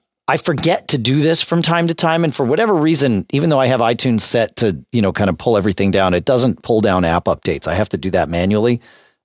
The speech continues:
And, uh, you can tell it to update all, but if you have more than, and I know this is gonna sound like a lot, but I download a lot of apps.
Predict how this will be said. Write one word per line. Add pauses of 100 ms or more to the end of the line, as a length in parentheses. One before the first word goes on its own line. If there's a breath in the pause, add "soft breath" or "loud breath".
(160)
And,
uh, (420)
you
can
tell
it
to
update
all, (300 soft breath)
but
if
you
have
more
than, (400)
and
I
know
this
is
gonna
sound
like
a
lot,
but
I
download
a
lot
of
apps.